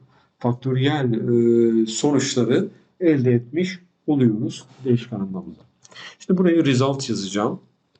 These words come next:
Bunun da nedeni şu. E,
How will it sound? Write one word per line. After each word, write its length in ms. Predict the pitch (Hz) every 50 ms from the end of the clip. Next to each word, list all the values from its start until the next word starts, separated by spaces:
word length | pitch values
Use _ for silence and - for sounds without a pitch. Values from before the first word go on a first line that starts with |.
| _ _ _ _ _ _ _ _ _ _ _ _ _ _ _ _ _ _ _ _ _ _ -
Bunun 200 | - 127 127 123
da 80 | 110 113
nedeni 360 | 113 120 117 117 117 110 131
şu. 340 | 127 - - 107 113 - - - _ _ _ _ _ _ _ _ _ -
E, 100 | 123